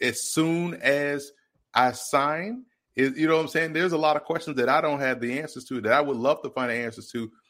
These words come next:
because if they threw, let's just say for the sake of easy numbers, ten million dollars at C J Stroud for one more year, do you take the ten million dollars or do you go pro, top five? 'Cause again, if you're a top five talent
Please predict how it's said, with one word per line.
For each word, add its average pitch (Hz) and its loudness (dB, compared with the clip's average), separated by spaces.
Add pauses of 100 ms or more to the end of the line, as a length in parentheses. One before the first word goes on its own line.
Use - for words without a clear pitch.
because 127 0
if 131 -2
they 175 -2
threw, 151 -2 (220)
let's 147 0
just 147 -6
say 131 2
for 120 -4
the 110 -10
sake 123 -4
of 107 -6
easy 110 -4
numbers, 98 -4 (520)
ten 180 -2
million 156 -4
dollars 123 0 (760)
at 110 -4
C 131 0
J 113 0
Stroud 104 2
for 107 0
one 123 -4
more 117 -6
year, 104 -8 (640)
do 107 -8
you 104 -6
take - -4
the 147 -8
ten 170 -2
million 165 -4
dollars 175 -4
or 139 -8
do 123 -4
you 127 -4
go 135 2
pro, 160 -6
top - -2
five? 170 0
'Cause 117 -2
again, 135 -4
if 107 -4
you're 139 -4
a 139 -10
top 139 0
five 135 2
talent 147 -4